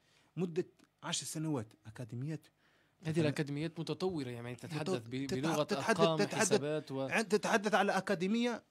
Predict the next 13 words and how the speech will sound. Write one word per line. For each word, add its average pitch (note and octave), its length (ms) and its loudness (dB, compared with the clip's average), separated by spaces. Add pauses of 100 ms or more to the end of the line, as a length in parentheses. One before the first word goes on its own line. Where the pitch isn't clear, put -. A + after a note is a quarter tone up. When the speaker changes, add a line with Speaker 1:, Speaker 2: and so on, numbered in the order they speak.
(200)
Speaker 1:
عندي F3 320 6
لاعب D#3+ 380 8
يلعب E3+ 260 6
في F3+ 140 2
سلوفاكيا A3+ 560 2 (360)
من D3+ 80 4
أصول F#3 340 6
فلسطينية، G#3 640 4
يلعب D3+ 220 2
في E3+ 140 -2
نادي D#3+ 300 2
في D3+ 120 -8
سلوفاكيا، A3 560 2